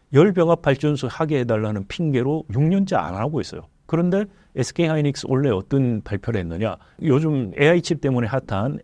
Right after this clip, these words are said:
에이치비엠, 고대역폭 메모리 칩이라는 건데 이거 이제, 이거는 이제 반도체를 만든 거를 이렇게 쭉 어떻게 보면은, 어, 하나로 이렇게 패키징하는 거예요. 후공정이라고 우리 말하는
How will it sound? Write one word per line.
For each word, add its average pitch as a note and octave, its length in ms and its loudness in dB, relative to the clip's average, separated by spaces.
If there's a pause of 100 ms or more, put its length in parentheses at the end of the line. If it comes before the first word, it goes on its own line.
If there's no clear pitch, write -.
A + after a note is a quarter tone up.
에이치비엠, A2 880 -2
고대역폭 C3 800 0
메모리 A2+ 360 0
칩이라는 F2+ 500 -4
건데 E2+ 360 -2
이거 C3 200 2
이제, C#3 220 2 (340)
이거는 D3+ 320 2
이제 C#3+ 80 0
반도체를 D#3 920 0
만든 A2+ 340 0
거를 C#3 440 0 (360)
이렇게 A#2+ 160 -2 (160)
쭉 - 340 -2
어떻게 A#2+ 320 -2
보면은, A#2+ 520 0 (320)
어, G#2 240 -6
하나로 F#3 400 4
이렇게 G#2 420 0
패키징하는 C3 640 -2
거예요. D#2+ 140 -8
후공정이라고 D#3+ 1000 2
우리 G#2 200 0
말하는 G2 360 -2